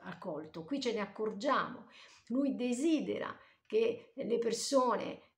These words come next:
ehm, passino attraverso la purificazione, così come ha desiderato, no, che il battesimo di Giovanni fosse diffuso, eh, a, a tutti. E si rammarica, no, per il fatto che solo i, i, i pubblicani, i peccatori,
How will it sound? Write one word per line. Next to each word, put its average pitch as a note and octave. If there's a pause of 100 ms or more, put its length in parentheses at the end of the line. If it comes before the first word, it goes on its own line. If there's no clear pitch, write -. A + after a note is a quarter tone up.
ehm, D3
passino C4
attraverso G3
la F#3+
purificazione, F#3
così G#3
come A#3
ha A3
desiderato, G3+
no, G3+
che A3
il A3+
battesimo G3+
di F#3+
Giovanni G3
fosse G3+
diffuso, F#3+ (220)
eh, C#3
a, -
a G#3
tutti. - (960)
E C4
si A#3
rammarica, G#3
no, A3+
per G3+
il G3
fatto A3+
che G3+
solo C#4+
i, A#3+
i, -
i B3+
pubblicani, G#3
i -
peccatori, G3+